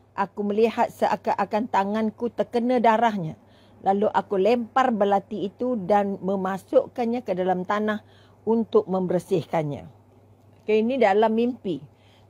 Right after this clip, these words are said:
Tiba-tiba aku terbangun. <clears throat> Dalam mimpi dia sembelih orang tu. Okey. Dia terbangun, terdengar teriakan dari rumah sebelah. Rumah orang yang mencaci Abu Bakar dan Sayyidina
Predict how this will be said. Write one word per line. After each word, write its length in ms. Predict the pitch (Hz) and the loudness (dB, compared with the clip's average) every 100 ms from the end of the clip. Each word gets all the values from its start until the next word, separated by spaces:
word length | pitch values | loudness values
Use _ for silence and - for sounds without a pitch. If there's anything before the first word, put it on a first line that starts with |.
| - | -6
Tiba-tiba 800 | 285 311 320 349 285 277 226 294 | -2 2 4 4 2 -2 2 0
aku 320 | - 247 269 | 0 -6 -6
terbangun. 560 | 247 247 196 185 147 - _ _ _ _ - | -6 -4 -2 -4 -6 -12 _ _ _ _ -20
<clears throat> 80 | - - 160 _ _ _ - - - - - - 220 | -20 -20 -20 _ _ _ -20 -20 -20 -20 -20 -2 4
Dalam 240 | 226 233 | 4 4
mimpi 480 | 240 262 - 294 294 | 2 -2 -4 -4 2
dia 160 | 240 | 2
sembelih 480 | 240 247 262 277 285 233 | 2 -2 0 2 4 4
orang 320 | 233 233 233 | 2 0 -2
tu. 160 | 254 339 - _ _ _ - | -4 -8 -18 _ _ _ -14
Okey. 400 | 165 160 202 - _ - - - - - - - - - - - _ - _ - - - - _ - - | -14 -10 -10 -12 _ -20 -20 -20 -20 -20 -20 -20 -20 -20 -20 -20 _ -20 _ -20 -20 -20 -20 _ -18 2
Dia 160 | 208 247 | 6 6
terbangun, 720 | 277 220 262 269 294 285 247 - | 4 4 2 2 -2 -2 -6 -2
terdengar 560 | 240 202 247 262 262 | 0 4 4 4 -2
teriakan 800 | - 214 226 233 233 - 247 240 | 0 -2 2 2 0 -2 -2 2
dari 240 | 220 214 220 | 2 2 2
rumah 320 | 208 214 208 | 2 0 -2
sebelah. 560 | 190 202 208 185 151 | -2 0 2 0 -6
Rumah 400 | - 185 202 190 | -8 -6 -4 -2
orang 240 | 196 185 196 | -2 0 -2
yang 160 | 202 | -2
mencaci 480 | 196 180 208 190 202 | -4 -2 -2 -2 -2
Abu 160 | 185 185 | -2 0
Bakar 400 | 185 196 - 190 | 0 0 0 -4
dan 160 | 180 | -4
Sayyidina 240 | 175 180 | -4 -4